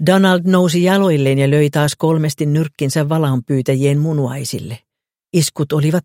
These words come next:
kovia ja nopeita. "Riittää, riittää", mies huusi ja suojasi kumarassa päätään kyynärvarsilla.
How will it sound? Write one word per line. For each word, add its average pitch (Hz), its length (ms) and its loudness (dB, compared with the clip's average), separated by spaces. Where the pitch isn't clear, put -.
kovia 151 360 -2
ja 151 140 0
nopeita. 110 600 -6
"Riittää, 170 680 2
riittää", 156 640 2
mies 147 340 -2
huusi 147 320 -2
ja 139 120 0
suojasi 139 400 -2
kumarassa 135 560 -2
päätään 139 440 0
kyynärvarsilla. 127 800 -4